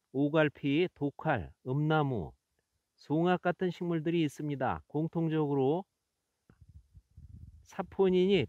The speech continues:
풍부하게 함유되어 있습니다. 당연히 약효가 좋습니다.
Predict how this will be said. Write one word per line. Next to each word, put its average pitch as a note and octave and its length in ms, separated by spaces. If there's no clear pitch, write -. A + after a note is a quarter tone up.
풍부하게 G3+ 540
함유되어 D#3+ 440
있습니다. B2 760
당연히 F3 460
약효가 D#3 420
좋습니다. C3 800